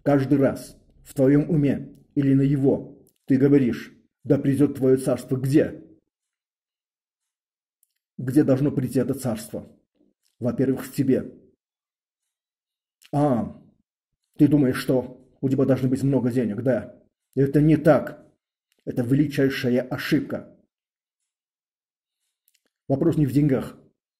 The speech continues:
и не в политической власти. Вопрос о власти, которую ты имеешь над самим собой, над твоим грехом, над твоими эмоциями, над собою как человек. И когда ты владеешь собою,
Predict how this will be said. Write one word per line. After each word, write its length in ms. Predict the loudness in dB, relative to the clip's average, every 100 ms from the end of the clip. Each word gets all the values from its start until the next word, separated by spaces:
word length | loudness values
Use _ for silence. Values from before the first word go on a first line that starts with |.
| _ _ _ _ _ _
и 100 | 4
не 120 | 6 6
в 180 | 0
политической 600 | 0 0 0 -6 -2 -2
власти. 540 | 0 0 -2 -6 -12 -12 -20 _ _ _ _ _ _ -2
Вопрос 520 | -2 0 -2 -2 0
о 80 | -2
власти, 440 | 0 0 0 0
которую 380 | -2 0 0 -2
ты 120 | 0
имеешь 260 | 0 0 0
над 240 | -2 -2
самим 280 | -2 0 0
собой, 320 | 0 0 0
над 220 | 0 -2 0
твоим 260 | 0 2
грехом, 600 | 0 -2 -4 -8 -10 -20 _ _ _ _ _ _ _ _ _
над 260 | 0 0
твоими 300 | 2 2 2
эмоциями, 840 | 2 0 2 0 -2 -2 -2 -8 -12 -20 _ _ _ _ _ _ _ _ -4
над 240 | -4 -2
собою 420 | -2 4 4 4
как 160 | -4 -6
человек. 500 | -2 0 0 -2 -12 -20 _ _ _ _
И 80 | -6
когда 360 | -2 -2 2 0
ты 360 | 2 -4 -4 -18 _ _ _ _ _ _ _
владеешь 460 | 0 2 4 2 -2
собою, 600 | -2 0 0 -2 -8